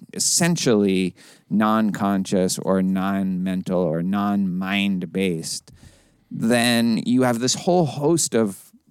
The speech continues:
problems or questions that come up about,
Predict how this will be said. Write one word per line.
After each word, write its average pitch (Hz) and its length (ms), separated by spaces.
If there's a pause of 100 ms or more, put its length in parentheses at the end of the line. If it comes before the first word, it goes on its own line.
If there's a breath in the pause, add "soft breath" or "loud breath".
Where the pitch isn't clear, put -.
(140)
problems 147 680
or 98 120
questions 101 800
that 98 540
come 101 280
up 117 360
about, 95 480